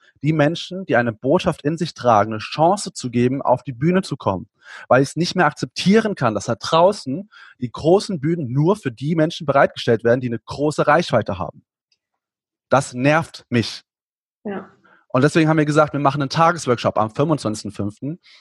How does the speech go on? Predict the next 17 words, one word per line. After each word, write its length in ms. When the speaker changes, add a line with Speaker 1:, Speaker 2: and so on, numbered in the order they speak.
Speaker 1:
in 100
einer 80
kleinen 300
Runde, 200
maximal 400
achtundzwanzig 580
Teilnehmer. 460
Es 80
sind 180
jetzt, 160
glaub 140
ich, 80
nur 100
noch 100
acht 180
Plätze 260
frei, 380